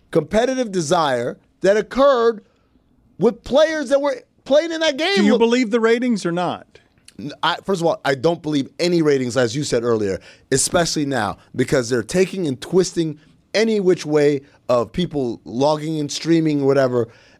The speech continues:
Speaker 1: as that counts as someone watching. On top of that, even if I were to take it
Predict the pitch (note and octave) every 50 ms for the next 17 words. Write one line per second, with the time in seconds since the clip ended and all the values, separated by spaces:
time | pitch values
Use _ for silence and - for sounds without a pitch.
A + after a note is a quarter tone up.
0 | _ - C3 C3 B2+ A#2+ A2 - - - _ _ _ B2 C#3 C#3+ C#3+ - - -
1 | C#3+ B2+ G2 F2 - - G2+ - - C3 A#2 A2 G#2+ G#2 G2 F2+ F2+ - E2 C#2+
2 | - _ _ _ _ _ _ _ _ _ _ _ _ - C#3 C#3+ C#3 - A#3 C#4+
3 | D4+ G#3+ F#3+ C#3 C3 A#2 A2+ C#3 D#3 - _ _ _ _ _ _ _ _ _ _
4 | _ _ _ - A#3 C4+ D4 C#4 B3+ A#3+ A3 F3 G3 F#3 F#3 F3+ E3 D#3+ F#3 G3+
5 | G3 F3 - - F3 F3 E3 - F3+ F3+ - _